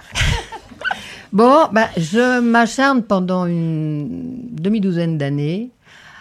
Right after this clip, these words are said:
à inventer le dictionnaire de grammaire naturelle. J'ai fait un premier petit Larousse qui s'appelait le petit Larousse, les noms. Bon, alors, ben, pomme, chaise, euh, tablier, euh,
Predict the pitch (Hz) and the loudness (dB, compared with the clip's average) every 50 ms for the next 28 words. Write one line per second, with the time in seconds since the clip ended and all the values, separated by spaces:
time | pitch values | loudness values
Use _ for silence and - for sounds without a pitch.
0 | - - _ _ _ - - - 196 185 180 175 165 160 156 151 151 - - _ | -20 -20 _ _ _ -8 -4 -2 0 0 0 0 0 0 0 -2 -4 -6 -8 _
1 | _ - 190 196 185 196 196 196 - 226 226 226 226 220 - - _ _ _ _ | _ -2 0 0 0 0 -2 -2 -2 -2 0 0 0 -2 -4 -8 _ _ _ _
2 | _ - 175 185 185 185 185 190 185 190 196 196 202 208 214 220 208 175 165 160 | _ -4 -2 -2 0 0 0 0 0 0 0 0 0 2 0 0 0 -2 -4 -4
3 | 160 196 233 233 - - 208 202 208 220 202 170 156 147 147 - - - - 190 | -4 -6 -6 -8 -6 -2 0 0 0 0 0 -2 -4 -6 -8 -10 -16 -18 -18 -10
4 | 190 170 190 180 160 165 139 - 196 202 202 202 220 226 208 175 156 160 175 175 | -6 -4 -4 -2 -2 -4 -4 -2 0 0 0 0 0 0 0 -2 -2 -2 -4 -4
5 | 180 - 147 131 123 - - - - _ - - - - _ _ _ - 165 151 | -6 -8 -10 -10 -10 -12 -12 -14 -16 _ -20 -20 -20 -20 _ _ _ -6 -6 -2
6 | - 233 220 196 - - 190 185 196 196 196 190 196 - 190 170 175 _ - 185 | 0 0 0 0 0 0 0 2 2 2 0 0 -2 -2 -4 -4 -4 _ -8 -6
7 | 165 165 160 143 147 147 135 156 214 226 - - - 131 - 131 123 - 185 202 | -4 -2 -2 0 0 0 0 0 0 -2 -2 -6 -12 -10 -10 -10 -6 -2 0 0
8 | 233 - 160 147 - - - 160 143 139 143 175 226 226 226 - _ _ _ _ | 0 0 -4 -6 -8 -8 -6 -4 -4 -2 0 0 0 -2 -4 -8 _ _ _ _
9 | _ _ - 160 190 220 208 190 196 143 - _ _ _ _ _ _ _ _ _ | _ _ 0 4 4 6 6 4 2 0 -6 _ _ _ _ _ _ _ _ _
10 | _ _ _ _ _ _ _ _ _ - - 123 147 - - - 117 120 110 101 | _ _ _ _ _ _ _ _ _ -6 -4 -4 -4 -4 -6 -6 -6 -4 -2 -2
11 | 113 131 151 156 113 98 101 104 107 117 - _ - 147 135 156 170 - - 143 | -2 -2 -2 -2 -4 -6 -6 -6 -6 -8 -4 _ 0 0 0 0 -2 -2 -2 -4
12 | 107 143 147 139 117 107 - 78 - - 120 117 117 - _ _ _ _ _ _ | -4 -4 -4 -6 -6 -8 -8 -10 -12 -12 -14 -16 -16 -20 _ _ _ _ _ _
13 | _ - - - - - 135 - 135 127 117 117 110 98 87 104 135 180 190 - | _ -20 -20 -20 -20 -20 -12 -8 -6 -4 -4 -4 -4 -4 -6 -8 -8 -8 -10 -12
14 | - | -12